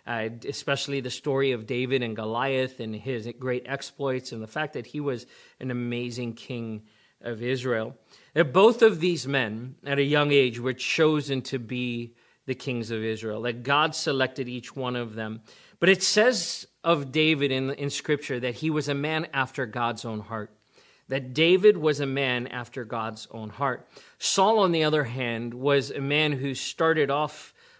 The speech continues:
with good intentions, but things went sideways, and by the end of his time as king, he had really derailed. His life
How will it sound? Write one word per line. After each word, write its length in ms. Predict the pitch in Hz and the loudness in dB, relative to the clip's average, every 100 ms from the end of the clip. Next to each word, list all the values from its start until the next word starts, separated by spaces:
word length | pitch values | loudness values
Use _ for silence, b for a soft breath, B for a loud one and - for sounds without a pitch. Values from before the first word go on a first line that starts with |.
| b | b
with 220 | 151 131 | -2 0
good 140 | 143 139 | 0 2
intentions, 1000 | 127 - 139 135 - 110 110 107 - - b b b 139 | 0 -2 -4 -4 -6 -8 -8 -10 -14 -18 b b b 4
but 220 | 165 165 | 4 4
things 260 | 170 160 | 2 2
went 180 | 127 139 | 0 0
sideways, 720 | 123 135 123 123 117 110 110 | -2 -2 0 0 -2 -2 -6
and 300 | 117 131 123 | -6 -4 -4
by 160 | 120 127 | 0 0
the 180 | 123 123 | 0 -2
end 200 | 135 143 | 0 0
of 220 | 143 113 | 0 -2
his 300 | 113 131 117 | -4 -4 -4
time 340 | - 131 131 | -6 -4 -4
as 140 | 120 110 | -6 -8
king, 400 | - 127 113 110 B B | -8 -8 -6 -8 B B
he 220 | B 151 170 | B 0 2
had 180 | 180 | 2
really 360 | 147 135 143 139 | 2 -2 -2 -2
derailed. 640 | 127 131 127 120 117 107 104 | -4 -4 -2 -2 -2 -4 -6
His 240 | 131 123 | -6 -4
life 440 | 123 127 131 - | -2 -2 -2 -8